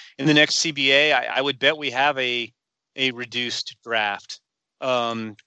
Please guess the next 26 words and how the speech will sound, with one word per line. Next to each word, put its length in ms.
you 120
know, 60
right 120
now 180
it's 120
forty 260
rounds 260
in 80
the 60
C 220
B 180
A, 80
and 80
I 60
wouldn't 180
be 60
surprised 520
if 140
it's 320
twenty 260
rounds 400
going 220
forward 320
in 80
the 60
future. 340